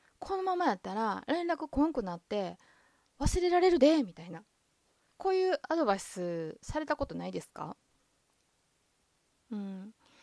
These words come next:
なんか慌てて連絡するっていうかな、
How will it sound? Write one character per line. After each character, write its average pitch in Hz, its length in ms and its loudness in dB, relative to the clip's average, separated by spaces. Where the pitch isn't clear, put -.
な 277 120 2
ん 220 40 -4
か 240 160 0
慌 320 220 6
て 302 120 2
て 196 120 0
連 190 240 -2
絡 190 180 -8
す - 180 -8
る 175 100 -8
っ 170 40 -10
て - 200 -16
い 143 60 -8
う 156 60 -12
か - 160 -8
な、 392 180 -2